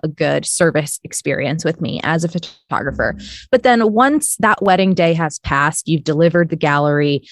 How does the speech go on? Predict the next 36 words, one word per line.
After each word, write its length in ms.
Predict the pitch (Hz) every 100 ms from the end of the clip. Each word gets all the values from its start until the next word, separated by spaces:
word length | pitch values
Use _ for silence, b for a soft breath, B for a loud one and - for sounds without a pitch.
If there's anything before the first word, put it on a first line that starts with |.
| B B -
Now, 420 | 165 165 160 -
now 220 | 175 175
what 120 | 160
happens? 580 | 160 123 - 101 190 - -
Um, 400 | 175 170 165 160 -
I 80 |
think, 420 | 170 - 208 208 - -
as 260 | 170 170
I 40 | 170
said 220 | 165 165
before, 340 | 165 165 156
this 300 | 147 196 -
is 140 | 269 208
where 180 | 208
a 80 | 190
lot 200 | 170 151
of 40 | -
people 280 | 175 170
make 220 | 165 151 147
a 60 |
mistake 560 | 151 - - - 143 - B B _
and 220 | 170 156
they 80 | 160
just 240 | 147 165 -
sort 160 | 175
of, 260 | 156 135 - - - _ -
it 160 | 170
falls 340 | - 165 151 147
off. 260 | 107 -
Nothing 360 | 165 170 165 160
happens. 460 | 147 135 - 101 123
There 120 | 160
is 280 | 165 170 160
no 140 | 131 107
sales 340 | - - -
funnel, 360 | - 101 -